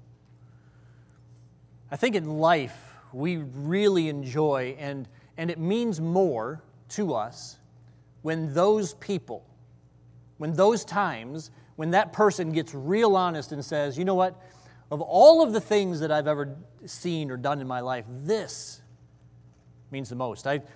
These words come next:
I had a, a meeting with a, a pastor, a fairly well-known pastor in, in a, a different time in my life,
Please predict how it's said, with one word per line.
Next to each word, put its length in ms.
I 140
had 180
a, 380
a 60
meeting 340
with 180
a, 300
a 80
pastor, 640
a 80
fairly 320
well-known 420
pastor 480
in, 320
in 380
a, 120
a 40
different 420
time 340
in 80
my 160
life, 280